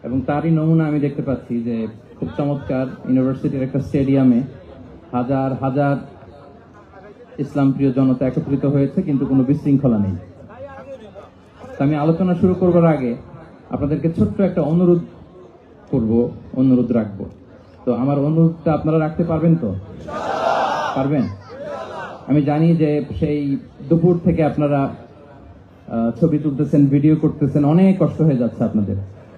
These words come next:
তো আমি চাচ্ছি যে আপনাদের আর কষ্ট না দিই। আপনারা মেহেরবানি করে এই যে মোবাইলগুলো এতক্ষণ ধরে স্মৃতি রাখার জন্য যত ছবি তুলেছেন, ভিডিও করেছেন, লাইভ করেছেন,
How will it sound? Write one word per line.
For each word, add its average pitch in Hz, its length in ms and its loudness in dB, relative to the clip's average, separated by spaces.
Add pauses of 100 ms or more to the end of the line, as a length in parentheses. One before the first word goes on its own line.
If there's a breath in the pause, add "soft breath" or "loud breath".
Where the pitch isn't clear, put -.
(260)
তো 123 60 -2
আমি 139 140 4
চাচ্ছি 156 580 0 (260)
যে 135 80 -2
আপনাদের 135 360 -2
আর 147 300 0
কষ্ট - 240 0
না 127 240 4
দিই। 95 140 -8 (2500)
আপনারা 143 480 0 (360)
মেহেরবানি 170 520 4
করে 135 320 2 (640)
এই 139 80 2
যে 151 100 2
মোবাইলগুলো 156 600 4 (100)
এতক্ষণ 196 460 2
ধরে 185 180 2
স্মৃতি 180 300 -2
রাখার 170 340 2
জন্য 160 360 4 (120)
যত 143 260 0
ছবি 147 200 2
তুলেছেন, 139 580 -2 (1080)
ভিডিও 127 280 2
করেছেন, 139 640 0 (140)
লাইভ 131 240 -2 (120)
করেছেন, 143 440 -2